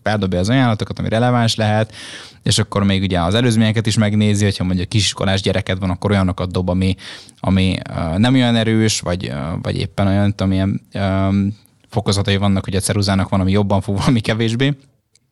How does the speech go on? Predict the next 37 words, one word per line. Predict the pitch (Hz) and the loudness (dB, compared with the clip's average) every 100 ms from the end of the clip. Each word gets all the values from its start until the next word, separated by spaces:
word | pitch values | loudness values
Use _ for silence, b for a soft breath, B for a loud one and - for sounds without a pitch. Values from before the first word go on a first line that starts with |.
| _ _ | _ _
De | 110 | 0
nem | 113 | 2
vagyok | 101 98 | 0 0
expert, | 101 - 139 135 | -4 -2 0 2
de | 139 | 2
hogy | 131 | 2
például | 131 131 | 0 2
Google-on | 139 123 110 | 4 4 4
ez | 107 | 2
nagyon | 117 104 | 2 0
fluenten | - 104 95 92 | 0 0 0 0
működik. | 90 87 87 - B B B B | 0 -2 -8 -10 B B B B
A | B | B
cse-, | - 160 - | -2 0 2
a, | 113 104 98 95 | 2 2 2 -2
a | - 98 | -4 -2
Bingben | 135 180 165 123 | 0 2 2 2
pedig | 107 107 | 0 -2
abszolút | 110 - 85 90 | -4 -4 -8 -8
nem. | 69 - | -12 -12
Tehát, | - - 110 151 | -14 -6 0 4
ha | |
mindig | 202 151 101 | 4 4 0
egy | 98 | 0
natív | 117 - 98 | 0 0 -4
keresést | - 104 - 95 | -2 -2 -2 -4
akarsz | - - - | -6 -6 0
elindítani, | 131 117 104 104 | 2 2 0 -2
akkor | - 98 | -2 -2
azért | 101 | 2
mindig | 120 117 101 | 2 2 0
rossz | 117 113 - | 0 0 0
amúgy | 104 104 107 | 0 0 0
ott, | 101 | -2
tehát, | - 104 - | -6 -10 -8
hogy | 101 | -6
ez, | 95 | -6